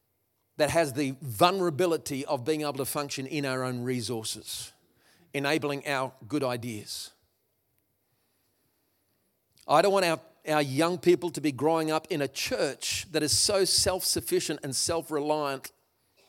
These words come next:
comfortable in our own resources, that we're no longer hearing from God. So back to Judah. Judah had stopped, had stopped seeking God. They'd begun relying on their own resources, stopped leaning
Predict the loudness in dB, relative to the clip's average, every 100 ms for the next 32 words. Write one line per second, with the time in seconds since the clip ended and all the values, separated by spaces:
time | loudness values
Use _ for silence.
0 | -14 2 2 2 0 0 0 2 2 2
1 | 0 0 0 0 -2 -4 -6 -6 -8 -10
2 | _ _ _ _ _ -4 -2 0 0 0
3 | 0 -2 -4 -4 -4 -6 -8 -8 -8 -10
4 | -18 _ _ _ _ _ _ _ _ _
5 | _ _ _ _ _ _ _ _ _ _
6 | _ _ _ _ _ _ _ -14 0 4
7 | 6 4 2 2 4 4 4 6 6 4
8 | 0 2 4 4 2 2 _ _ _ -2
9 | 2 2 6 4 2 -10 _ 2 6 6
10 | 4 0 2 4 4 2 -8 -14 -16 _
11 | _ _ _ _ _ -20 0 2 4 6
12 | 8 8 8 8 4 4 6 6 6 4
13 | 4 4 4 2 2 4 4 6 6 6
14 | 4